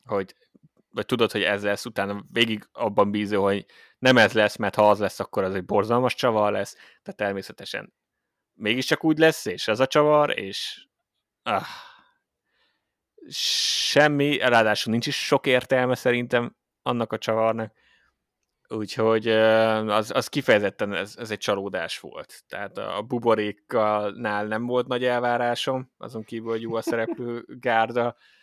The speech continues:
Itt azért, itt azért vártam egy, egy egész korrekt akciófilmet, de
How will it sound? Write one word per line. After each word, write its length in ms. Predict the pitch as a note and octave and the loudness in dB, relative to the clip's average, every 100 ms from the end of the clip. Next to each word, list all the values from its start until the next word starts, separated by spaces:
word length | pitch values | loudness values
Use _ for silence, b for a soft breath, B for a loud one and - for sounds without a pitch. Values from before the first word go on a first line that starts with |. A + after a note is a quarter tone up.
| b b | b b
Itt 180 | A#2 | -6
azért, 440 | A2+ A2 G#2+ G#2+ - - _ _ _ _ _ - | -4 0 2 2 0 -12 _ _ _ _ _ -20
itt 180 | B2 | -8
azért 360 | A2+ A2 G#2+ - | -4 0 -2 -2
vártam 580 | A2 G#2 G2+ G2 - F#2+ | -2 0 0 0 -6 -12
egy, 320 | F#2+ - A2+ _ _ _ _ _ _ _ _ _ _ - | -12 -16 -20 _ _ _ _ _ _ _ _ _ _ -12
egy 140 | G2+ | -6
egész 300 | G2+ F#2 - | -6 -6 -8
korrekt 640 | - G2+ F#2+ - - - _ _ _ _ | 0 0 0 -8 -20 -20 _ _ _ _
akciófilmet, 960 | A2+ - - G#2 G2+ - A#2 A2+ A2 G#2 | -8 -6 -6 -4 -4 -4 -4 0 -2 -2
de 320 | G2 F#2+ | -4 -4